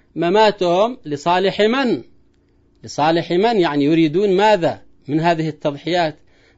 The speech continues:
ماذا يريدون من هذا الجهاد الذي يعملونه هناك؟ لرسخ الوصاية الأمريكية السعودية. إذن هؤلاء لا يضحون من أجل، آه، عزة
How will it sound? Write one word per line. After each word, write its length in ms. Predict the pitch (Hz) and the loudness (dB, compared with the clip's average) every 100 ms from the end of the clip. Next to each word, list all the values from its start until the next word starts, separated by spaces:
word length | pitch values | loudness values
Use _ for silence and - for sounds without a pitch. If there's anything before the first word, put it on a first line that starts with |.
| 143 | -6
ماذا 360 | 185 220 196 | -2 0 4
يريدون 500 | 202 190 196 170 247 | 4 4 2 -2 -2
من 160 | 233 214 | 0 2
هذا 240 | 196 185 | 0 0
الجهاد 480 | 170 151 170 202 175 | -4 -4 0 0 0
الذي 280 | 175 165 160 | -2 -2 -2
يعملونه 680 | 156 147 151 175 165 147 139 | -2 -2 -2 -2 -2 -4 -6
هناك؟ 360 | 135 151 135 - _ _ _ _ _ | -6 -6 -6 -10 _ _ _ _ _
لرسخ 1300 | 120 139 151 147 - _ _ _ - 170 156 - - | -8 -4 -4 -6 -12 _ _ _ -20 -14 -14 -12 -8
الوصاية 580 | 147 127 - 170 202 196 | -6 -6 -6 -4 -2 -4
الأمريكية 600 | 143 147 135 131 208 294 | -4 -4 -4 -6 -6 -8
السعودية. 720 | - 226 202 180 175 143 110 _ _ _ _ _ _ 143 | -8 -4 -2 -2 -2 -4 -8 _ _ _ _ _ _ -6
إذن 180 | 180 | -2
هؤلاء 680 | 185 202 233 226 202 175 180 156 | 0 2 4 4 4 2 0 -6
لا 280 | 170 196 | -6 -2
يضحون 680 | 247 233 220 - - 220 220 | -2 0 0 -2 -2 2 2
من 120 | 208 202 | 2 0
أجل، 420 | 208 196 190 180 _ _ _ _ 165 | -2 -2 -6 -10 _ _ _ _ -8
آه، 140 | 156 | -4
عزة 520 | 156 220 196 - - | -2 -2 0 -2 -4